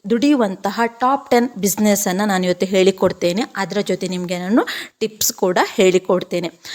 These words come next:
ನನ್ನ ಸುತ್ತಮುತ್ತ ನಾನು ನೋಡಿಕೊಂಡು ನಿಮಗೆ ತಿಳಿಸ್ತಾ ಇದ್ದೇನೆ. ಮೊದಲನೇದಾಗಿ ಹೇಳ್ಬೇಕೇನಂತೇಳಿದ್ರೆ,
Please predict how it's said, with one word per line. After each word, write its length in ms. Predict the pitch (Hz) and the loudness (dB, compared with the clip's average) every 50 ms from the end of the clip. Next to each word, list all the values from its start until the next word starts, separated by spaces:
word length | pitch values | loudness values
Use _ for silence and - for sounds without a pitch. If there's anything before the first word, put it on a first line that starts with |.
| - 226 - | -14 -6 -4
ನನ್ನ 240 | 247 254 269 294 320 | 0 2 2 4 2
ಸುತ್ತಮುತ್ತ 680 | 311 - - 233 - - - 285 262 269 262 269 - 269 254 | 2 2 -2 -6 -6 -2 -4 0 0 0 -2 0 0 0 0
ನಾನು 320 | 214 202 202 202 202 208 | 0 0 0 2 2 2
ನೋಡಿಕೊಂಡು 640 | 196 190 185 202 226 233 233 - 185 175 180 214 - | 2 2 2 2 2 2 0 0 -2 0 2 0 0
ನಿಮಗೆ 380 | - 202 202 214 220 214 254 | 2 2 2 2 2 2 0
ತಿಳಿಸ್ತಾ 480 | 247 - 208 190 190 202 196 - - 226 | 2 4 2 4 4 2 0 2 2 2
ಇದ್ದೇನೆ. 340 | 208 196 175 190 180 180 175 | 2 2 2 0 -2 -2 -2
ಮೊದಲನೇದಾಗಿ 880 | - 196 196 175 226 233 262 285 285 311 311 262 285 269 269 240 294 | -4 -4 -2 2 2 4 4 4 4 4 4 2 2 0 0 0 -2
ಹೇಳ್ಬೇಕೇನಂತೇಳಿದ್ರೆ, 1200 | 294 220 214 190 202 214 202 226 220 214 - 190 180 175 170 160 180 165 170 160 - 214 294 415 | -2 -2 0 0 0 2 4 2 2 2 2 -2 -2 -2 -2 -2 -4 -4 -2 -2 0 0 0 -2